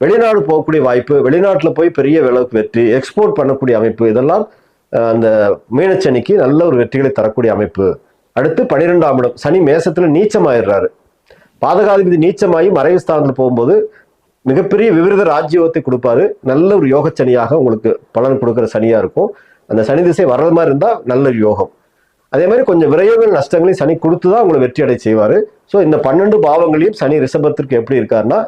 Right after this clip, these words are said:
இந்த மாதிரி இருந்து பலன் செய்வார். எனவே, அவரவர் சுய ஜாதக பிராரம். ரிஷப லக்னத்தில் பிறந்தவர்களுக்கு சனி திசை வரும் வாய்ப்புகள் இருந்தால், அந்த திசைக்கான வழிபாடுகளை முறையாக செய்து, அதற்கான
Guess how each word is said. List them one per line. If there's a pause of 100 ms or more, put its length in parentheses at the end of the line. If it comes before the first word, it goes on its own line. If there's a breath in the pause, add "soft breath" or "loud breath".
(120)
இந்த
மாதிரி
இருந்து
பலன்
செய்வார். (260 soft breath)
எனவே, (380 soft breath)
அவரவர்
சுய
ஜாதக
பிராரம். (440)
ரிஷப
லக்னத்தில்
பிறந்தவர்களுக்கு (360 soft breath)
சனி
திசை
வரும் (560)
வாய்ப்புகள்
இருந்தால்,
அந்த
திசைக்கான
வழிபாடுகளை
முறையாக
செய்து, (580)
அதற்கான